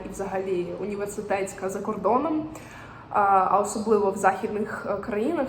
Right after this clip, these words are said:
тому що саме західні країни, типу Великобританії і С Ш А, і Канади, вони відомі, а, тим, що їх університети найкращі в цьому, всьому світі, і, м, особливо в цій західній зоні. Тому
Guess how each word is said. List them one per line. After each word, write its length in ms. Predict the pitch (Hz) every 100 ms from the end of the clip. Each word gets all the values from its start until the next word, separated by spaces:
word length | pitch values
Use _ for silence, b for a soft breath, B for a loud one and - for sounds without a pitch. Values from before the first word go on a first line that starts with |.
| -
тому 160 | 220
що 140 | 220 214
саме 280 | 214 202
західні 500 | 214 214 214 214 202
країни, 600 | 202 208 233 311 339 294 247
типу 180 | - 190
Великобританії 920 | 190 196 196 208 202 214 214 208 202
і 40 |
С 140 | 220 240
Ш 200 | - 233
А, 360 | 208 190 -
і 20 | 214
Канади, 540 | 233 254 330 302 262 - B B -
вони 260 | 202 226 254
відомі, 760 | 202 190 214 240 233 220 214 220 - -
а, 200 | 190 185 -
тим, 240 | 240 262
що 640 | 247 - 208 190 185 185 180 208
їх 200 | 226 220
університети 960 | 214 208 202 196 - 214 220 220 202 208
найкращі 800 | 214 220 233 - 247 254 - 269 254
в 60 |
цьому, 240 | - 233 226 - - - -
всьому 320 | - - 247 233
світі, 460 | - 294 233 359 - B B B B B -
і, 400 | 233 226 226 220
м, 120 | 214 202 - -
особливо 440 | 202 226 214 247
в 60 | 233
цій 180 | - 202
західній 480 | 190 220 214 208 208
зоні. 320 | 185 156 165
Тому 420 | 214 233 254 262